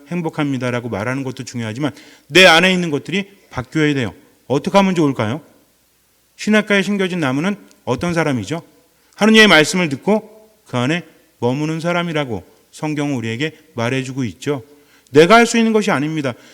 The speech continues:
신앙은 기본적으로 뭐라고 했죠? 내가 할 수 없으니 하느님께 의지하는 겁니다. 가장 기본적인 게 뭐예요? 주님의 도우심이 없다면 우리 아무것도 할 수 없는 거죠. 내가 애를 쓰는 것도 중요하지만 가장 중요한 게 뭐다?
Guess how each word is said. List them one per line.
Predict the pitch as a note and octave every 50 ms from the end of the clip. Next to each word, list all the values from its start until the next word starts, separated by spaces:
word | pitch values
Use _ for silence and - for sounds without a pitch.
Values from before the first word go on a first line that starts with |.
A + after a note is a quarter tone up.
| - -
신앙은 | - - A3 A3 A3 A3+ G#3+
기본적으로 | F3 F3+ E3 E3+ F3+ E3+ E3 E3 E3
뭐라고 | A#2+ A2 B2+ C#3 D#3 D3+ D3 C3+
했죠? | A2 - - - C3 D3+ - _ _ _ _ _ _ _ _ -
내가 | C#3+ D#3 F3 F3+ G3+ G#3+
할 | A3+ A3
수 | G#3+ - A3
없으니 | D#3+ B2 - - D3+ F3+ G3+ F3+ - - - _ _ _ _
하느님께 | _ - F#3 F#3+ F#3+ F#3+ F#3 F#3+
의지하는 | E3 C3 C3+ C#3+ C#3 E3+ F#3 F3+ F3+ E3+
겁니다. | D3 C3 A#2+ G#2 F2+ F2 F2+ _ _ _ _ _ _ _ _
가장 | - - F#3+ G#3 G3+ F#3+
기본적인 | - F#3+ E3 F#3 F#3 F3 F3 E3+ D#3+
게 | D3+ D3
뭐예요? | B2 G#2 G#2 G2+ A2+ D#3 - - _ _ _ _ _ _ _ _ -
주님의 | - G3+ G#3 G#3 G#3+ G3+
도우심이 | F#3 F#3 G3 F#3+ - F#3+ G3 F#3
없다면 | C3+ G#2 - - C3+ C3 D3 F3 F3+ C3+ F#2 - _ _ _ _ -
우리 | - D3+ E3
아무것도 | C3+ A2+ B2+ C3+ C3+ C#3 - - D#3+
할 | D#3
수 | - - C3
없는 | G#2+ G#2+ A#2+ C3+ C3
거죠. | A2+ G#2 F#2+ - C#3+ C#3 A#2+ - _ _ _ _ - - _ -
내가 | C3 C#3+ D#3+ E3+ G#3 F#3+
애를 | D3+ D#3+ F3+ G#3 A3
쓰는 | G#3+ A#3 A3+ A#3 A3+
것도 | A3 A3 A3 G#3+
중요하지만 | F3 - E3 E3 D#3 D3+ C#3+ D#3+ F3+ G3 F#3+ - - - _ -
가장 | - D#3 D#3 F3+ F3+
중요한 | D3+ - E3+ E3 D#3+ D#3 D#3+
게 | D#3
뭐다? | D3 A2+ G#2+ A2+ E3 F3+